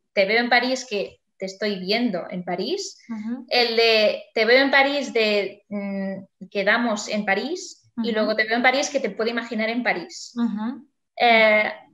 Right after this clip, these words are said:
Speaker 1: entonces, quizás sí es cierto que en la, que en la segunda interpretación, en la de que vamos a quedar, ahí se podría argumentar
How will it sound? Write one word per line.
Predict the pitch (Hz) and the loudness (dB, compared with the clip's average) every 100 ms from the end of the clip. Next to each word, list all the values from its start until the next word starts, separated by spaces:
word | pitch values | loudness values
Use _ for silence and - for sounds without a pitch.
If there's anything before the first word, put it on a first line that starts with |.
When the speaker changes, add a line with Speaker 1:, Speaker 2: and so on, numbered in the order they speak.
| _ _ _ - | _ _ _ 0
Speaker 1:
entonces, | 262 311 392 392 - | 2 2 2 -2 -4
quizás | 269 330 359 359 | -6 0 0 0
sí | 381 | -2
es | 359 | -2
cierto | - 285 294 302 339 | -4 -2 -2 -2 -4
que | 311 | -2
en | 254 | 2
la, | 226 208 - - | 2 2 -2 -6
que | 247 | -8
en | 226 | -4
la | 220 214 | -4 -4
segunda | 214 214 339 | -4 -4 -2
interpretación, | 349 302 262 247 220 226 233 247 | 0 0 2 -2 -4 -4 -4 -6
en | - 214 | -6 -2
la | 208 | 0
de | 202 202 | 0 -2
que | 202 | -2
vamos | 214 262 | -2 -2
a | 262 | -6
quedar, | 220 214 254 311 _ _ _ _ _ _ _ _ _ _ _ _ _ _ - | -2 0 0 -4 _ _ _ _ _ _ _ _ _ _ _ _ _ _ 0
ahí | 269 320 | 2 2
se | 359 | 0
podría | 359 339 302 | 0 2 2
argumentar | 262 254 226 208 208 208 - | 2 0 -2 0 -2 -2 -12